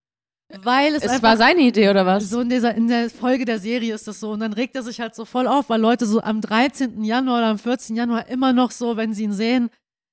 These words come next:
Speaker 2: Happy New Year!
Speaker 1: Ja, ja, genau. Und er ist
Speaker 2: Happy
Speaker 1: so,
Speaker 2: New Year!
Speaker 1: Ey, nein, es ist einfach seit zwei Wochen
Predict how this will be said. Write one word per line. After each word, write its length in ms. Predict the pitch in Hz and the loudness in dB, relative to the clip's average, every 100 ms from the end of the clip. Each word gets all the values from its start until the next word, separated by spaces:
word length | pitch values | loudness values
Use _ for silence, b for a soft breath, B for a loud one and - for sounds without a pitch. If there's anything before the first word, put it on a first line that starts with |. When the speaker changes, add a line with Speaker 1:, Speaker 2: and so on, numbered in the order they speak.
| _ _ _ _ _ _ _ b | _ _ _ _ _ _ _ b
Speaker 2:
Happy 280 | 269 269 302 | 2 4 4
New 80 | 302 | 4
Year! 200 | 269 403 339 | 2 2 4
Speaker 1:
Ja, 260 | 294 302 | 6 6
ja, 160 | 302 294 | 6 2
genau. 420 | 277 302 311 285 | 0 -2 -2 -2
Und 100 | 262 | -2
er 220 | 233 269 | -2 -2
ist 60 | 277 | -2
Speaker 2:
Happy 80 | 285 | 0
Speaker 1:
so, 180 | 277 | 2
Speaker 2:
New 100 | 302 | 0
Year! 320 | 294 320 403 330 | 2 4 4 4
Speaker 1:
Ey, 60 | - _ _ - | -2 _ _ -6
nein, 440 | 269 349 440 254 | 0 2 2 -2
es 100 | 269 | -6
ist 160 | 240 330 | -4 -2
einfach 320 | 311 311 311 - | 0 0 -2 -2
seit 240 | 311 320 | 0 0
zwei 320 | - 349 370 359 | 0 4 6 6
Wochen 300 | 349 - | 4 2